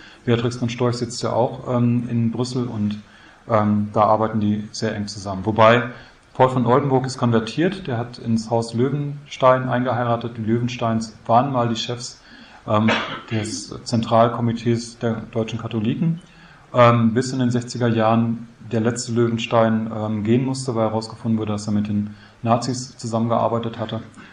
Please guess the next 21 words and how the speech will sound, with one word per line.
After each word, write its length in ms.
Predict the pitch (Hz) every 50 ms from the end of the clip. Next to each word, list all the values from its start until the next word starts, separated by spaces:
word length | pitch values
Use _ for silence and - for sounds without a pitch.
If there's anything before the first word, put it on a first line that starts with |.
| - - -
Seither 520 | - 117 113 117 - 131 117 120 120 117
führen 340 | 117 - - 127 123 123 120
die 180 | 117 113 113 117
eher 140 | 110 110
das 140 | 113 110 -
Forum 340 | - - 139 147 147 143 127
der 100 | 117 110
deutschen 260 | 110 113 113 - 117
Katholiken 520 | - 117 - 117 104 117 135 - 151 143 139
an. 140 | 123 123 123
Und 160 | 120 120 - - - - -
das 160 | 120 110 -
ist 140 | 127 117 -
so 100 | 123 117
die 220 | 107 110 110 113
ultrakatholische 960 | 113 117 120 123 123 127 127 120 120 120 - - 117 110 110 110 107 117 107
rechte 260 | 110 113 113 - 123
Gegen-, 380 | 104 110 110 110 113 113 110 - - - - - - - - - - 113
ähm, 320 | 110 104 104 104 104 104 - - - - - -
Position 600 | - 110 107 104 104 - - 110 107 110 107 104
gegen 440 | 104 107 104 104 107 104 104 104 -